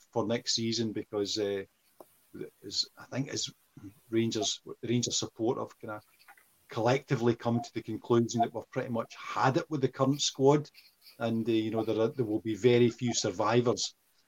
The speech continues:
you know, if, if it were up to me, you know. But, uh, so Yilmaz has got, uh, it's taken,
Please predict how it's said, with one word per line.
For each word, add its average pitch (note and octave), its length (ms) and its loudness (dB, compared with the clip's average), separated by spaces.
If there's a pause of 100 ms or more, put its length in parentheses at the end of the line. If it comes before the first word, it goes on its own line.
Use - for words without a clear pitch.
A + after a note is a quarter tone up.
(120)
you G2+ 80 -10
know, G#2 120 -4
if, G#2 180 -4 (160)
if B2 180 0
it - 100 0
were A#2+ 160 4
up D3+ 180 4
to C3 120 0
me, C#3+ 300 4 (160)
you - 80 -8
know. A#2 140 -4 (840)
But, A#2+ 240 2
uh, G#2+ 340 0 (600)
so A2+ 400 2
Yilmaz D3 640 6
has A2+ 180 2
got, A#2 220 0 (120)
uh, G#2+ 300 -6 (880)
it's - 240 -4
taken, D#3+ 380 6